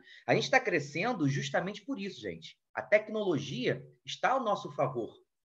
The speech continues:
E a gente tá no momento top. Vou pedir pra você pegar aí papel e caneta, porque eu vou falar aqui, é numérico, numérico, então eu preciso que você mostre aí. Deixa eu ver se a galera do YouTube também tá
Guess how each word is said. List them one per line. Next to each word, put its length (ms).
E 100
a 60
gente 260
tá 220
no 120
momento 640
top. 520
Vou 140
pedir 160
pra 120
você 220
pegar 220
aí 80
papel 240
e 60
caneta, 420
porque 180
eu 80
vou 140
falar 300
aqui, 460
é 100
numérico, 760
numérico, 540
então 640
eu 140
preciso 400
que 80
você 680
mostre 460
aí. 120
Deixa 180
eu 40
ver 60
se 100
a 40
galera 220
do 80
YouTube 360
também 300
tá 240